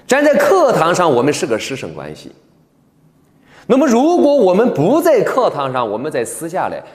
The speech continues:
那我们就是个朋友关系，或者说我们两个人见了面以后，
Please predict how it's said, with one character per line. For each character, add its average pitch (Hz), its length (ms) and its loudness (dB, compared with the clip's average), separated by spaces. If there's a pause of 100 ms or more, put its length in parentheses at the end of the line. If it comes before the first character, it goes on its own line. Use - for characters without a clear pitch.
那 208 140 -6
我 113 120 -4
们 123 120 -8
就 131 100 -8
是 320 100 -12
个 151 80 -10
朋 131 280 -10
友 123 100 -4
关 92 240 -8
系， 98 100 -8
或 254 540 0
者 101 260 -4
说 92 320 -4 (240)
我 110 140 0
们 139 180 -2
两 117 280 -2
个 110 80 -4
人 117 160 -4
见 165 240 -2
了 117 80 -6
面 165 320 -2
以 95 80 -10
后， - 600 -6